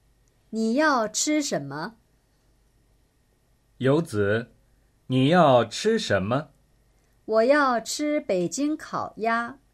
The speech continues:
Speaker 1: 和不太辣的菜。
Speaker 2: 好的。服务员，可以点菜吗？
Speaker 1: 可以。您要点儿什么菜？
Speaker 2: 我要一只北京烤鸭，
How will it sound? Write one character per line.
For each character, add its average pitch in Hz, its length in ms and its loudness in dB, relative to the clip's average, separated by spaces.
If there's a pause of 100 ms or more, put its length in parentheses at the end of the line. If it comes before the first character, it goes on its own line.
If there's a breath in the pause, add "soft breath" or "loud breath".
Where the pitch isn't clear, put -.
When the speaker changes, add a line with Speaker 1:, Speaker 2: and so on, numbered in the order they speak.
Speaker 1:
和 202 400 0
不 240 220 -2
太 285 260 -4
辣 269 300 -4
的 165 100 -4
菜。 - 460 -10 (960)
Speaker 2:
好 107 260 0
的。 127 300 0 (1120)
服 - 160 0
务 233 160 2
员， 202 460 2 (960)
可 185 160 4
以 226 180 0
点 104 320 -2
菜 196 320 2
吗？ 139 300 -2 (580)
Speaker 1:
可 220 220 -2
以。 185 300 -6 (600)
您 262 380 -2
要 339 180 2
点 214 160 0
儿 175 160 0
什 - 180 -8
么 185 160 -6
菜？ 202 460 -8 (1600)
Speaker 2:
我 131 160 6
要 185 220 8
一 180 200 0
只 185 380 4
北 101 420 -2
京 190 240 -4
烤 85 300 -6
鸭， 165 420 0